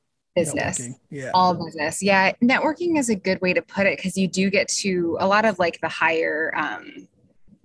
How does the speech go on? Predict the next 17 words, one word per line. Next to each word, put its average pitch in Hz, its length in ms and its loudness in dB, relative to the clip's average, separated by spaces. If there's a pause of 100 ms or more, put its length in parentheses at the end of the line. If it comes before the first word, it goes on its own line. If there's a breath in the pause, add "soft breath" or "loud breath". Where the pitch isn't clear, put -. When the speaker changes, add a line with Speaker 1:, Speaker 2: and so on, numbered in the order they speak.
(420)
Speaker 1:
the 202 60 2
higher 180 280 4
paying 165 280 0
businessmen, 151 800 -6 (160)
like, 175 220 -2
the, 143 320 0 (140)
the 196 80 0
big 190 160 2
head 185 160 2
honchos 147 500 -2
are 101 120 -2
on - 140 -6
there. - 220 -12 (460)
Speaker 2:
Okay. 175 220 -10 (420)
Fair 208 160 -8
enough. 160 140 -2
Speaker 1:
Yeah. 156 160 2